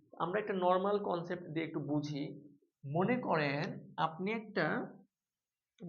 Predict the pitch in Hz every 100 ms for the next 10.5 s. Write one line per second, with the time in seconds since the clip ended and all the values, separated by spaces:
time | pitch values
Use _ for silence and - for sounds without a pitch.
0 | 170 170 175 208 214 214 165 160 151 131
1 | 131 - - - _ _ _ _ _ _
2 | - 175 190 190 180 196 208 202 180 180
3 | 170 143 - 127 117 - 131 143 160 160
4 | 160 165 170 156 156 139 131 123 123 151
5 | 214 - - _ _ - 139 - - -
6 | - _ _ - 147 170 202 240 320 220
7 | 175 208 - - - _ _ _ 160 151
8 | 185 196 190 190 220 220 214 175 175 196
9 | 185 165 175 185 180 175 175 185 185 190
10 | 202 202 196 -